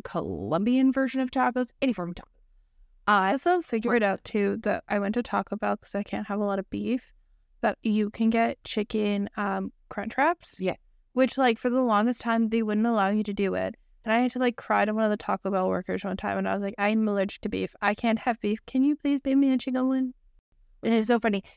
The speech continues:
Speaker 1: So please explain to the audience one more time, if this is the first time listening,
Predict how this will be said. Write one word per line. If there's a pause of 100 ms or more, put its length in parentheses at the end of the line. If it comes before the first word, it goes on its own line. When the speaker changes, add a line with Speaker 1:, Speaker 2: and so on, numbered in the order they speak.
Speaker 1:
So
please
explain
to
the
audience
one
more
time,
if
this
is
the
first
time
listening,